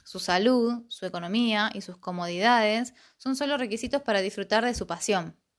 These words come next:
Quizás su pasión, lo que les hace sentir autorrealizados a, a algunos, es su pareja, pero en otros casos vas a ver que la,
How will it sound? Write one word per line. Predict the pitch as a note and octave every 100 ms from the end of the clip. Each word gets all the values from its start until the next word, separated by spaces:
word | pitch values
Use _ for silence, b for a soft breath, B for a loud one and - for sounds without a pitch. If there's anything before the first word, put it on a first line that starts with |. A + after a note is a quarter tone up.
| _ _ - B B B
Quizás | - A#3+ C4+ D4 D4
su | -
pasión, | G#3+ G3+ - B3 B3 B3+ -
lo | F3+
que | F3
les | F3
hace | G3 G#3
sentir | G#3 F#3 F#3+
autorrealizados | G3+ G3+ F#3 F#3 F#3 G3+ G#3 G#3+
a, | F#3+ -
a | F3 F3
algunos, | F#3+ A3 G#3+ A3+ A#3+
es | - F#3+
su | F3
pareja, | F3 A#3 A3+ F3 F3
pero | F3+ F3
en | F3+
otros | A3 B3+
casos | B3+ - G3+ G#3+
vas | - G3+
a | G3
ver | G3 G#3 G#3+
que | F#3 F3
la, | E3+ D#3+